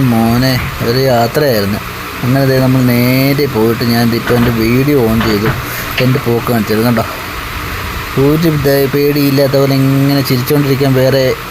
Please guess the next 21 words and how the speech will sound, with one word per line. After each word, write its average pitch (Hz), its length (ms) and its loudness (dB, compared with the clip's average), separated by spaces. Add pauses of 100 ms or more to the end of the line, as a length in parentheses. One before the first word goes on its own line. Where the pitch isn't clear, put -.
ആർക്കെങ്കിലും 123 420 0
പറ്റുമോ? 104 240 -2 (840)
ഇത് 120 160 0
നോക്കി, 120 240 0
അടിയിട്ട് 127 340 0
നോക്കി, 127 240 0 (440)
മരമൊക്കെ 131 520 0
എവിടെയാണെന്ന് 139 560 0
പോലും 131 180 2
അറിയില്ല, 120 340 0
അമ്മാതിരി 127 380 2
സെറ്റപ്പിലാണ്. 113 460 -2
ഇത് 120 140 -2
അവൾ 120 200 2
പുറകെ 120 320 0
വരുന്നുണ്ട് 127 320 0 (1120)
കേട്ടോ. 113 180 -2 (460)
നമുക്ക് 127 320 2
വെയിറ്റ് 135 300 2
ഉള്ളതുകൊണ്ട് 143 380 2
ഞാൻ 147 140 2